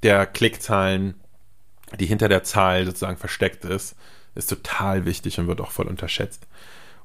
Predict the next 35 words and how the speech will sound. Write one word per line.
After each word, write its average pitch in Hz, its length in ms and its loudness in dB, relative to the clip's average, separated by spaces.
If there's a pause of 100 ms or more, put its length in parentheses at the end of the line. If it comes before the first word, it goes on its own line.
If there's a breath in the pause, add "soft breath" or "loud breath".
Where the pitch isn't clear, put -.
Und 110 640 6
ja, 180 320 6
und 117 200 0
nicht 127 220 2
alle, 131 340 6
nicht 127 220 0
alle 135 220 6
Menschen 127 360 2
schaffen 127 320 -2
das. 104 200 2
Also 107 460 2
ich - 100 -8
glaube, 123 180 6
sehr 117 160 8
viele 123 260 4
wissen 131 200 2
das - 260 0 (160)
rational, 170 840 0 (440)
dass - 320 4 (140)
Zahlen 117 320 4
nicht 113 140 -2
alles 113 280 0
sind, 165 260 -2 (440 soft breath)
aber 107 360 6
auch 120 220 6
emotional 156 1000 6
dann 110 240 0
drüber 131 300 6
zu - 160 -8
stehen 156 280 4
und 143 100 2
zu - 100 -6
sagen, 123 240 0 (160)
„Ist - 140 -4
okay, 190 340 0